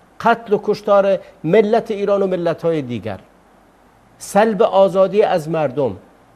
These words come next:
سلب امکاناتی که خداوند در اختیارشون قرار داده است و در مقابل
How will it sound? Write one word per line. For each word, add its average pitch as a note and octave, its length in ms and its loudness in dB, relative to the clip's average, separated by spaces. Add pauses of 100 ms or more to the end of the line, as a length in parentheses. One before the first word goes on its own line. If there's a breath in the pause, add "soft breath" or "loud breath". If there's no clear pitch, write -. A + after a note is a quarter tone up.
(1080)
سلب A3 500 0
امکاناتی G#3 560 -2
که G#3 120 -4
خداوند G#3 460 0
در G3+ 140 0
اختیارشون E3+ 540 -4
قرار C#3 320 -2
داده A2 280 -8
است - 300 -14 (880)
و E3 300 2
در G3 160 6
مقابل F#3 540 0